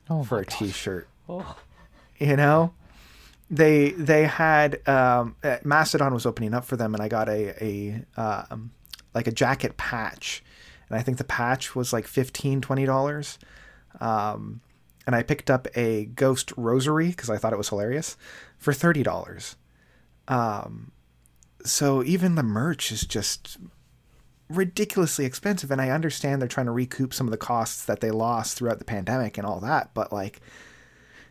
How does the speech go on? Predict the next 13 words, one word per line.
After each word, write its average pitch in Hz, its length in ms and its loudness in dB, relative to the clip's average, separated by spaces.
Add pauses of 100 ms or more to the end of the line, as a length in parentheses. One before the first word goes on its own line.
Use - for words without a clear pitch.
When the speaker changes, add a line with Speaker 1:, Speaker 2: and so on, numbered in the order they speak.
Speaker 2:
fifty-five 160 640 0
dollars 151 320 0
for 82 140 -8
a 101 60 -8
T-shirt. - 680 0 (2000)
It's, 180 120 -2
Speaker 1:
Yeah. 190 240 6
Speaker 2:
it's, - 180 -4 (160)
it's - 180 2
just 180 240 2
a 160 40 2
Speaker 1:
Uh, 156 40 0
Speaker 2:
T-shirt. 156 520 4